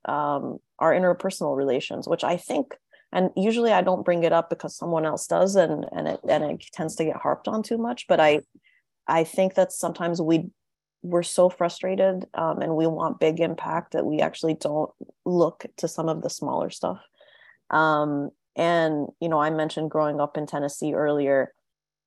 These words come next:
and, um, you know, some of the m-, most conservative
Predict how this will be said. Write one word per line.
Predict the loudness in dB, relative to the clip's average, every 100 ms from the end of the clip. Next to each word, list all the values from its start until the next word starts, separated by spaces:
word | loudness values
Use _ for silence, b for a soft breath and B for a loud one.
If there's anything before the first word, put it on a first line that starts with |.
| -2
and, | 2 4 2 -2 -2
um, | -2 -2 -2 -6 -10 _ _ _ -6
you | -2
know, | 0 0 -2
some | -6 -2 0
of | 2
the | 2
m-, | 0 -6 -6
most | -2 -2 -2
conservative | -6 -6 -2 2 2 2 6 8 6 2